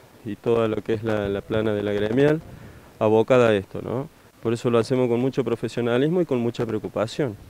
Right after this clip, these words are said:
Tenemos cientos de vigiladores que han fallecido. Le pedimos al Estado Nacional que se actualice en el decreto, se haga una adenda y nos sume a la vacunación. Nuestra gente está falleciendo porque estamos en clínica, estamos en hospital, estamos,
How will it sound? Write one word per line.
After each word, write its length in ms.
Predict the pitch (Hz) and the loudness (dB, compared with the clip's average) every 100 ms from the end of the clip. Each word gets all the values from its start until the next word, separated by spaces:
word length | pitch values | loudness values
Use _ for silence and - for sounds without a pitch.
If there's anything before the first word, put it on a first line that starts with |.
| - | -8
Tenemos 260 | 117 127 117 | -2 0 0
cientos 420 | - 180 170 127 | 2 2 2 -2
de 60 | 107 | -2
vigiladores 580 | 107 - 107 110 110 | -8 -4 0 2 0
que 120 | 107 107 | -2 -6
han 80 | |
fallecido. 560 | 101 101 95 90 - - - - - - - - - - - | -4 -6 -6 -8 -12 -14 -16 -18 -20 -20 -20 -20 -20 -20 -6
Le 80 | 113 | -2
pedimos 360 | 117 123 147 131 | 4 6 6 4
al 120 | 123 | 2
Estado 340 | 117 - 135 131 | 0 2 4 4
Nacional 600 | 117 - 123 147 180 220 - - - - - - - - - - - | 2 2 2 4 2 0 -8 -20 -20 -20 -20 -20 -20 -20 -20 -18 2
que 380 | 131 147 151 - | 6 8 6 0
se 160 | - 127 | 0 2
actualice 640 | - 123 123 175 190 143 | 4 6 6 6 0 -2
en 60 | 120 | 0
el 100 | 113 | 2
decreto, 640 | 117 147 143 131 135 202 - - - - - | 2 2 -2 -2 -4 -6 -14 -20 -20 -20 -10
se 140 | - | -2
haga 80 | 127 | 2
una 240 | 127 120 117 | 4 4 6
adenda 560 | 156 156 135 120 147 - - | 6 6 4 0 -2 -8 -8
y 80 | 120 | -2
nos 160 | 117 - | -2 0
sume 280 | 160 165 131 | 0 2 4
a 60 | |
la 80 | 113 | 4
vacunación. 760 | 104 95 104 98 92 - 85 85 - - - | 2 0 -4 -4 -6 -10 -14 -14 -20 -20 -14
Nuestra 240 | 107 - 113 | -10 -6 -4
gente 240 | 151 143 | -2 -4
está 280 | 131 135 131 - - - - - - - - | -2 -2 -2 -8 -20 -20 -20 -20 -20 -10 -2
falleciendo 680 | 113 113 117 - 175 180 | 2 2 2 2 0 2
porque 140 | 131 117 | 0 -2
estamos 300 | 156 156 117 | -2 -2 -2
en 120 | 107 | -4
clínica, 440 | 123 139 135 117 | -4 -2 0 -2
estamos 340 | - 135 135 113 | -4 -4 -4 -4
en 80 | |
hospital, 560 | 101 - 104 101 127 123 | -6 -6 -8 -2 0 0
estamos, 460 | 113 - 160 147 | -2 -2 -2 -2